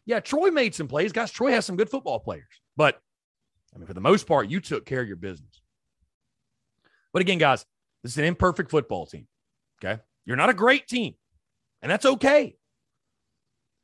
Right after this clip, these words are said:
Nobody expected you to be a great football team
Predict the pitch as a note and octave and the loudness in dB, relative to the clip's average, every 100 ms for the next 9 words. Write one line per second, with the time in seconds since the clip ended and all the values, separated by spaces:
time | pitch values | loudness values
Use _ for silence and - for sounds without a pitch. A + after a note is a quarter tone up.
0 | - C#3+ B3 D4 C#4 - - - - C4+ | -2 2 4 4 2 -4 -8 -2 0 0
1 | - B3 E3+ G3+ F3 D#3+ C#3 C#3+ - D3+ | 0 -2 2 2 2 2 2 -2 -4 -6
2 | - A#2 G#2+ B2 D2+ | -4 -4 -4 -12 -14